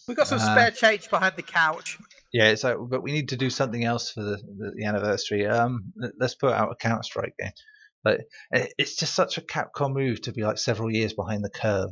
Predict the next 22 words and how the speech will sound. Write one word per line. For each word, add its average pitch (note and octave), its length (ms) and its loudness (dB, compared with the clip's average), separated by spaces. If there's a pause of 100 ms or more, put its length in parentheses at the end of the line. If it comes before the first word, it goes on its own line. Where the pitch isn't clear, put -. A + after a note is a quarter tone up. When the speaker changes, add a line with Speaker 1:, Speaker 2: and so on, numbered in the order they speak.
Speaker 2:
as G2+ 140 -8
well F#2+ 280 0
on G2 140 -4
things. G2 400 -6
It's - 160 -4
like, G2+ 220 2 (680)
I A#2+ 40 2
mean, A#2 240 0 (260)
as - 120 -2
much C3+ 220 4
as B2 140 -4
the C3 80 -6
Resi B2 280 0
Seven A#2+ 260 -2
stuff's - 280 -6 (340)
wonderful, A2+ 600 -2 (920)
it's A2 100 0
like - 180 4
the - 60 -2
fact C3+ 260 2
they're B2+ 120 0
doing A2+ 340 -4